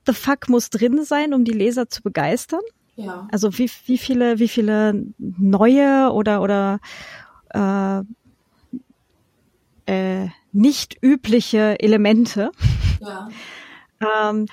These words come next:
Speaker 1: müssen drin sein, um halt irgendwie klar zu machen, dass es sich halt um eine, um eine fiktive Science-Fiction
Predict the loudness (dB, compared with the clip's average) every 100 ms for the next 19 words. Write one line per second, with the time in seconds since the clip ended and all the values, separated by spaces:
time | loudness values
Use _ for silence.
0 | _ 2 2 2 2 2 0 0 0 0
1 | 2 2 0 0 -2 -2 -4 -2 0 0
2 | -2 0 0 2 0 0 -2 -4 -4 -4
3 | -2 -2 0 -2 0 0 0 0 -4 -8
4 | -20 _ _ _ _ 0 2 0 0 -4
5 | -4 -6 0 0 2 0 2 0 -2 -4
6 | _ _ _ _ _ _ -14 -2 0 2
7 | 0 -4 -2 -2 -2 -4 -2 0 0 0
8 | -2